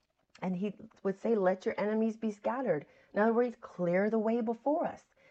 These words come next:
You know, the Lord is clearing the way before you. The Bible even says that his glory goes before you and comes behind you.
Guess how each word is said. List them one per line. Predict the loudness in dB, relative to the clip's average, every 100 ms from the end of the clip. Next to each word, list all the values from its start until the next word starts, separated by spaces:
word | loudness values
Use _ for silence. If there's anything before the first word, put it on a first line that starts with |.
| 0
You | 4
know, | 4
the | 4
Lord | 0 0 0 0
is | -6
clearing | -12 -2 2 4 2
the | 0
way | 0 -2
before | -4 -6 -2 -2
you. | -2 -2 -4 -6 -12 -20 -8
The | -4
Bible | 2 2 4 2
even | 2 0
says | 2 0 2
that | 0
his | 0 0
glory | 4 4 4
goes | 2 0
before | -2 -8 -6 -2 -2
you | -4 -6 -6
and | -4 -4
comes | -4 -6 -4
behind | -6 -8 -8 -6 -4 -4
you. | -6